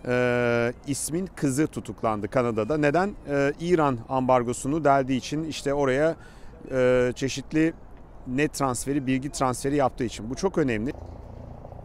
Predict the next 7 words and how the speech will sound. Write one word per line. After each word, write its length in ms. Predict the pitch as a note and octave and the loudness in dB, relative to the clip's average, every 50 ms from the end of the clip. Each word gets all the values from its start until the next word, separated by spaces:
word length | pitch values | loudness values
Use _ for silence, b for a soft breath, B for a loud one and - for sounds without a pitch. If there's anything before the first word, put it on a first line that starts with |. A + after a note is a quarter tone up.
| - - - - F#5 F#5+ G5 - - - - - - - - - - - - - - - - B2+ | -16 -16 -16 -16 -16 -16 -18 -16 -16 -16 -16 -14 -16 -16 -16 -16 -16 -16 -16 -16 -16 -14 -10 -10
Bir 100 | C3 A#2+ | -10 -6
çocuk 320 | - C#3+ C#3 C3+ C#3+ - | -4 -6 -6 -6 -4 -4
var 220 | C3+ B2+ A2+ A2 B2 | -4 -4 -4 -4 -6
değil 120 | D3 D#3+ | -8 -8
mi? 80 | D#3+ D#3 - - - - - - - - - - A#2+ | -8 -10 -12 -16 -18 -18 -20 -20 -18 -18 -18 -16 -14
Dur 120 | A#2+ A#2 | -12 -12
bakayım. 280 | A#2 A2+ - C#3 C3+ | -12 -12 -12 -16 -16